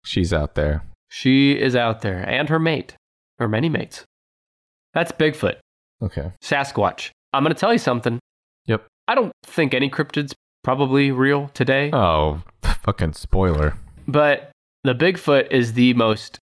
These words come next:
Speaker 1: Special?
Speaker 2: If, if any of them are real, I think the Bigfoot is the realest, the most likely to be real.
Speaker 1: Well, out of the two so far, I agree.
Speaker 2: Yeah.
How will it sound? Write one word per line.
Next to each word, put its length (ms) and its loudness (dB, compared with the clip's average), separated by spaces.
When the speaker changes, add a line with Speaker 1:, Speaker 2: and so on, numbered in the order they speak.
Speaker 1:
Special? 500 -2
Speaker 2:
If, 100 -2
if 200 2
any 260 4
of 60 2
them 120 4
are 80 4
real, 160 4
I 80 2
think 180 2
the 60 0
Bigfoot 340 0
is 140 -6
the 80 -4
realest, 420 -4
the 100 2
most 300 0
likely 300 -2
to 80 -6
be 80 -8
real. 240 -6
Speaker 1:
Well, 480 2
out 100 4
of 80 0
the 80 2
two 240 2
so 240 0
far, 300 2
I 80 4
agree. 320 0
Speaker 2:
Yeah. 260 0